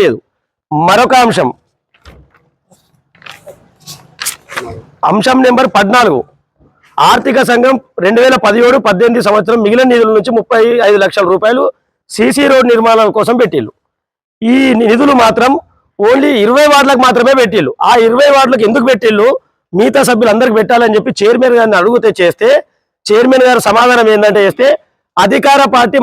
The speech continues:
మాది, మేము ఇష్టం ఉన్న వాళ్ళకి పెట్టుకుంటామని చెప్పి తెలియజేసింది. మరొక మాట,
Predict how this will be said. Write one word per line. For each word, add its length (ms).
మాది, 340
మేము 240
ఇష్టం 180
ఉన్న 160
వాళ్ళకి 220
పెట్టుకుంటామని 520
చెప్పి 180
తెలియజేసింది. 680
మరొక 380
మాట, 120